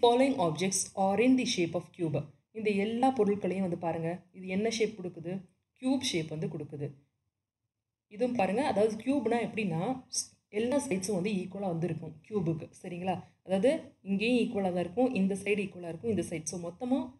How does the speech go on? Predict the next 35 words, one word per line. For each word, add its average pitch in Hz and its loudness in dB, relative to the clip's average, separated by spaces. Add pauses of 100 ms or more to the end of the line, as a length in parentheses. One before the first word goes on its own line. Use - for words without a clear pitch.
ஆறு 220 2
சைட்ஸும் 214 2
வந்து 196 2
இதுக்கு 180 2
வந்து 190 0
ஈக்குவலா 165 -2
தான் 170 -4
வந்து 151 -8
இருக்கும். 151 -12 (180)
So, 294 0 (300)
இது 196 0 (100)
இந்த 185 -4
blocks, 185 2 (280)
இந்த 175 -12
gift 202 0
box, 165 0
நம்ம 180 -4
விளையாடுவோம்ல 180 -2
puzzle 175 -12
game, 160 -8 (260)
அது, 170 -2
அப்புறம் 208 -2
வந்து, 214 2 (560)
அ, 170 -2
dice, 175 0 (760)
இது 190 0
எல்லாமே 202 2
வந்து 190 0
பார்த்தீங்கன்னா 185 -2 (220)
கியூபு-, 214 -2 (160)
cubicle 220 0
ஷேப்ல 156 -4
தான் 165 -4
வந்து 156 -6
இருக்கும். 147 -12